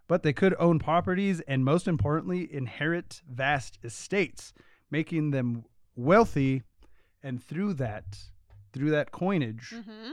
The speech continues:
Speaker 1: politically powerful.
Speaker 2: Yeah.
Speaker 1: So again, it's not the, it's not the greatest situation,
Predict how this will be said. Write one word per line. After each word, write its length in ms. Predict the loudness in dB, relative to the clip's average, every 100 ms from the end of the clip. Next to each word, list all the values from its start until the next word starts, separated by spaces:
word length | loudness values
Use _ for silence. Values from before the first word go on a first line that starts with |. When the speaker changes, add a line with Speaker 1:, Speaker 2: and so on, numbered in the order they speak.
| -10
Speaker 1:
politically 460 | -6 -6 -8 -10 -6
powerful. 520 | -2 -2 -2 -12 -20
Speaker 2:
Yeah. 840 | -16 -14 -12 -12 -12 -10 -8 -10 -12 -18 _ _ _
Speaker 1:
So 480 | -4 2 4 4 2
again, 400 | 2 2 2 -2 -10 -20 -20 _ _ _ -10
it's 280 | -6 -6 -4
not 460 | 0 4 2 0 -12
the, 320 | -2 -2 0 -4
it's 180 | 0
not 140 | 2 2
the 60 |
greatest 300 | 2 2 2
situation, 680 | -4 -4 -2 -2 -2 -4 -4